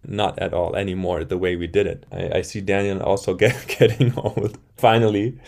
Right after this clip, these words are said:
The experience that you don't have, for that you have, like, the power, the motivation. We just went for years. We just went full throttle, twenty-four seven.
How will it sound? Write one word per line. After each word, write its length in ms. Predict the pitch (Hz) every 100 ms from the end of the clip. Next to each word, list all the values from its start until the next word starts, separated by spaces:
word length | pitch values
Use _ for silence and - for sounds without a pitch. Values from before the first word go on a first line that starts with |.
| - - -
The 140 | 147 -
experience 720 | 135 - 190 190 175 151 143
that 200 | 135 127
you 60 |
don't 260 | 113 120 117
have, 340 | 117 95 90
for 360 | - - 131 117
that 320 | 131 147 143
you 100 | 123
have, 400 | 120 110 107 107
like, 280 | 104 101 -
the 100 | 98
power, 760 | - 143 143 139 131 127 131 - _ -
the 80 |
motivation. 1080 | 104 104 101 98 120 135 139 127 120 120 127 -
We 160 | 123
just 240 | 147 156 -
went 480 | 110 120 98 69 -
for 220 | - 117 110
years. 460 | 120 127 95 92
We 120 | 117
just 240 | 127 117 -
went 240 | 117 117
full 300 | 117 123 120
throttle, 560 | 117 110 107 101 92 -
twenty-four 500 | - 117 117 113 101
seven. 460 | - 113 101 87